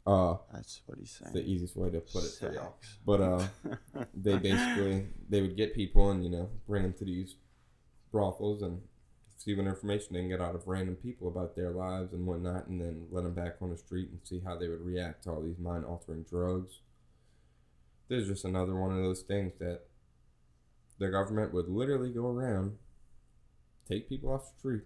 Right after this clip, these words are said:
Speaker 2: Yeah,
Speaker 1: and you
Speaker 2: it's,
Speaker 1: never know what
Speaker 2: um,
Speaker 1: happened.
Speaker 2: I don't know, you know, it's,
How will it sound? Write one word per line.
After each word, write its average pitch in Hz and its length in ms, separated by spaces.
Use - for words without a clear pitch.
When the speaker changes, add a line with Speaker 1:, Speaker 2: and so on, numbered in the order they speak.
Speaker 2:
Yeah, 110 480
Speaker 1:
and 95 160
you 90 60
Speaker 2:
it's, 87 80
Speaker 1:
never 90 260
know 90 200
what 90 100
Speaker 2:
um, 92 40
Speaker 1:
happened. - 280
Speaker 2:
I 151 60
don't 147 240
know, 117 280
you 107 120
know, 110 280
it's, - 280